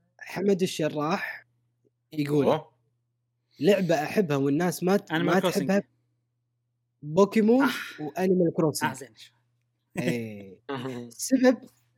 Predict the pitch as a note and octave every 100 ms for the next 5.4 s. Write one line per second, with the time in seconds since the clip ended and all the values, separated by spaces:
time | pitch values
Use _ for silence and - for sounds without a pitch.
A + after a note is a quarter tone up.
0 | _ - - C3+ C#3+ D3+ D3 A3+ F#3+ D3
1 | C#3 D3 C#3 C3+ C3+ E3 F#3 C#3+ D3+ D3
2 | C#3 C3 D#3 D#3+ - F#3 E3+ _ _ _
3 | - C3+ E3 F3+ D#3+ C#3+ C3+ F3 D#3 C3+
4 | A#2 C3+ F3 C4 - _ _ C#3 C3+ -
5 | C3+ B2+ D#3+ E3